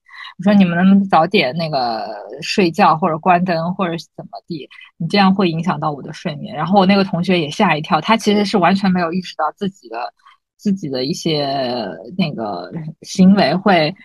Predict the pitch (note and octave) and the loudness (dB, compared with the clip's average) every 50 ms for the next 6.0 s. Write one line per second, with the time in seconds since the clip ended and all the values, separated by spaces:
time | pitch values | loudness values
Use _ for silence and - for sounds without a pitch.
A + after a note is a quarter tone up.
0 | - _ _ - G3+ G3+ G#3 E3+ D#3 F3 D#3+ D3 F3 F3+ F3 F3 D#3+ E3 D#3 D3+ | -20 _ _ 2 2 4 4 2 2 0 0 -2 -2 -2 -2 -2 -2 -2 -4 -6
1 | C3+ A#2 A#2 - - - - - G#3+ E3+ D3 D3 D#3 F#3 A3 A#3 A#3 A3 G3 G#3 | -10 -10 -10 -10 -10 -12 -8 -6 -6 -6 -6 -4 0 2 4 4 6 6 4 4
2 | G#3+ F#3+ D#3+ D#3 E3+ F#3+ F#3+ F#3 F#3+ F#3+ G3+ G3+ F3+ D#3 D#3 - F#3+ G3 G3 F#3 | 4 2 0 -2 -4 -2 0 0 0 0 -2 -4 -6 -6 -6 -8 -6 -4 -4 -4
3 | E3 - G3 G3+ F#3+ - - - D#3+ - - E3+ F3 E3 D#3 - D#3 D3 E3+ G3+ | -2 -2 -2 -2 -2 -2 -4 -8 -10 -8 -6 -6 -6 -6 -8 -8 -6 -4 -2 -2
4 | G3 E3+ D#3+ F#3 F3 - G3 F#3+ F3 D#3+ F3 E3+ E3+ F3 F3+ - - F3+ F3+ - | -2 -2 -2 -4 -4 -4 -4 -4 -4 -4 -6 -6 -6 -6 -6 -8 -8 -10 -10 -10
5 | - - - C4+ B3+ A3 F3+ D#3+ E3 E3+ F3 E3+ - - - - - F3+ E3 D#3+ | -12 -6 -2 0 2 2 2 2 0 -4 -6 -10 -14 -14 -12 -10 -8 -8 -10 -10